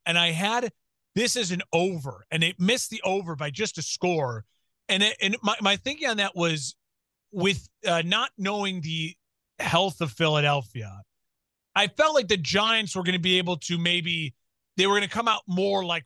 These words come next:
"We're gonna have more trick plays. We're gonna have just, like, throw everything at the wall and try to make this game chaotic." And they would get an, an extra score or a cheap score in some way, shape, or form there to keep it a cl-, little closer and to, and to make it a little bit tighter.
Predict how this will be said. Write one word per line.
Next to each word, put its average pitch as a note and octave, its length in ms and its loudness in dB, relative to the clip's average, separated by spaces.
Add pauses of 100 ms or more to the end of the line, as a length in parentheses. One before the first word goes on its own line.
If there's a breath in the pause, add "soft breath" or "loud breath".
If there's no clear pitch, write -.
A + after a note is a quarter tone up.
"We're G3 140 0
gonna G#3+ 160 -4
have G3 280 -4
more F#3+ 160 -2
trick - 300 -8
plays. F3 320 0
We're F3+ 80 -4
gonna G#3+ 120 0
have F3+ 220 0
just, E3+ 200 -6
like, E3+ 180 -4
throw G#3 200 0
everything G3 360 -4
at D#3 60 -6
the E3 100 -2
wall F3+ 300 2
and E3+ 80 -10
try F3+ 120 -4
to E3+ 60 -6
make F3 180 -4
this E3 140 -8
game E3+ 220 -2
chaotic." D#3 680 0 (720)
And E3+ 160 0
they F3 100 4
would E3+ 200 -2
get G#3 160 2
an, G3 120 -2 (140)
an F3+ 120 -2
extra G3+ 340 -4
score G3 420 0
or - 20 0
a D#3 100 -4
cheap G3+ 300 -8
score F3+ 440 2
in D#3 80 -2
some F3+ 460 2
way, E3+ 360 2 (340)
shape, F3+ 300 0
or E3 40 -4
form D#3+ 280 0
there D#3+ 160 2
to C#3 80 -6 (120)
keep A3 240 -8
it F3 100 0
a D3 120 -6
cl-, G3 140 2
little A3+ 200 4
closer F3+ 680 -2 (360)
and F3+ 140 2
to, F3+ 180 2
and F3 140 0
to E3+ 60 2
make F3 280 0
it E3+ 80 0
a E3 60 2
little E3+ 220 0
bit D3 220 -6
tighter. A#2 500 -4